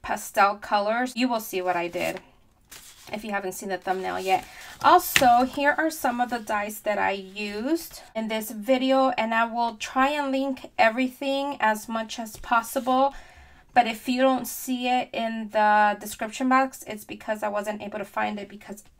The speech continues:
I know this particular die is retired. All right, so now let me show you what I made.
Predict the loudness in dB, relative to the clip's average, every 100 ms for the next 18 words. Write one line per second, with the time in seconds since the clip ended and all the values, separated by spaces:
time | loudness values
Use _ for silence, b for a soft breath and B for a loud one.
0 | _ -10 -8 -4 -2 -2 -4 -8 -12 -10
1 | -14 -12 -12 -10 -8 -4 -6 -6 -12 -12
2 | -10 -10 -12 -10 -2 -2 -2 -6 -10 -18
3 | -20 -20 -18 -20 -20 -20 _ _ -20 B
4 | B B B B 6 10 10 8 4 -6
5 | -6 6 12 12 12 8 6 4 0 -2
6 | -4 -4 -2 0 2 0 0 -2 -2 -6
7 | -6 -6 -4 -4 -4 -4 -6 -8 -10 -14